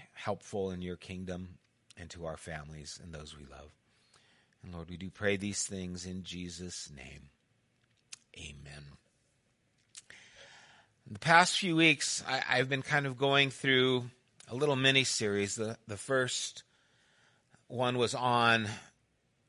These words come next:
faith, trust, and believing, how when we say we believe in God, it's not a mental accent, accent. We're not thinking about God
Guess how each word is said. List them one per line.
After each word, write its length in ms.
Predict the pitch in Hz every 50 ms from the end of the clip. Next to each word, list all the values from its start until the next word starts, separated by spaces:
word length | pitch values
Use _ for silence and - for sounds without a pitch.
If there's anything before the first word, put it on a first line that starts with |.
| _ _ _ _ _ -
faith, 680 | - - 127 117 113 95 104 117 - - - - - -
trust, 420 | - - 127 110 101 - - - 113
and 160 | 107 101 95
believing, 540 | 95 98 101 104 104 104 92 87 85 92 98 - - - -
how 380 | - 104 101 98 98 98 95 95 _ _ _ _ _ - - _ _ _ _ _ _ _ - _ _ _ _ _ _ -
when 220 | 101 113 113 113
we 100 | 113 117
say 300 | 110 - - 143 131 127
we 140 | 127 127 120
believe 460 | 104 110 117 117 120 135 135 131 120
in 140 | 123 123 113
God, 380 | 101 110 110 110 110 110 107
it's 260 | 110 104 101 - - 123
not 300 | 123 117 110 113 113 - -
a 400 | - 104 101 95 92 92 90 - - _ _ _ _
mental 640 | - 113 110 113 117 120 117 - - 123 120 110 - -
accent, 640 | 117 98 - - - - - - - 131 117 113 -
accent. 760 | - 117 107 101 - - - - - - 127 110 107 104 - -
We're 140 | 113 117 117
not 240 | 120 120 117 113 - - - - - - - - _ _ _ - - - - _ _ _ _ _ _ _ -
thinking 720 | - - - - 175 185 180 - - 131 120 110 110 110 - - - - _ _ _ _ _ _ _ _ -
about 460 | 120 107 98 117 110 113 104 - - -
God 420 | 117 107 107 107 104 104 101 104